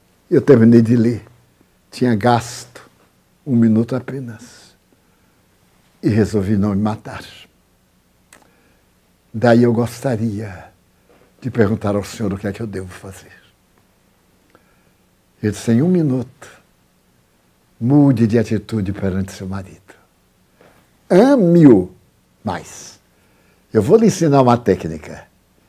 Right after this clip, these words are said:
Quando o leão está bravo, não adianta açoitá-lo, mas sim acariciá-lo. Ele diz: "Mas você não faz ideia do que eu faço,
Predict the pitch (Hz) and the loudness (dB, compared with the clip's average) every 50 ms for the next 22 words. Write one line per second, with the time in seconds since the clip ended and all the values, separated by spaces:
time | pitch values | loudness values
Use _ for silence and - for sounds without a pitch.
0 | _ _ _ _ _ _ _ _ - 165 226 240 214 143 113 135 123 110 110 104 | _ _ _ _ _ _ _ _ 0 0 2 2 2 2 0 2 2 2 0 0
1 | 101 95 - - - 90 90 82 90 92 104 110 110 101 87 80 82 78 76 - | -2 -4 -8 -10 -10 -8 -8 -6 -6 -4 -4 -4 -4 -6 -8 -10 -16 -20 -20 -20
2 | _ _ _ _ _ _ _ _ _ _ _ _ - 104 104 104 101 104 98 95 | _ _ _ _ _ _ _ _ _ _ _ _ -6 -4 -2 0 2 2 0 0
3 | 95 104 104 113 139 147 143 - 156 147 131 131 - _ _ _ _ _ 123 123 | 2 0 2 2 0 -2 -2 -4 -4 -4 -4 -6 -12 _ _ _ _ _ -6 -4
4 | 120 - - - - 127 117 113 - _ - 85 78 73 67 65 64 - - _ | -4 -6 -8 -10 -6 -6 -6 -6 -8 _ -12 -12 -12 -12 -16 -18 -20 -20 -20 _
5 | _ _ _ _ _ _ _ _ _ _ _ _ _ _ _ _ 107 110 117 123 | _ _ _ _ _ _ _ _ _ _ _ _ _ _ _ _ 0 2 2 2
6 | 120 - - - - 147 165 180 185 185 - _ _ _ - 113 113 - - 101 | 0 -4 -10 -8 -6 -4 -4 -4 -4 -6 -12 _ _ _ -10 -10 -8 -6 -4 -6
7 | 98 117 - - - 151 131 98 80 - - _ _ _ _ _ _ _ _ _ | -6 -6 -10 -12 -14 -14 -14 -14 -14 -18 -20 _ _ _ _ _ _ _ _ _
8 | _ _ _ _ _ _ _ _ 220 208 160 185 226 196 - - 220 196 185 - | _ _ _ _ _ _ _ _ 0 0 2 2 0 0 2 2 2 2 2 2
9 | - 190 160 123 143 151 120 113 135 131 120 120 110 95 - - - - - 87 | 4 4 4 6 4 4 4 6 6 6 6 4 2 -2 -6 -8 -10 -14 -16 -16
10 | - - - - - - - - | -16 -18 -20 -20 -20 -20 -20 -20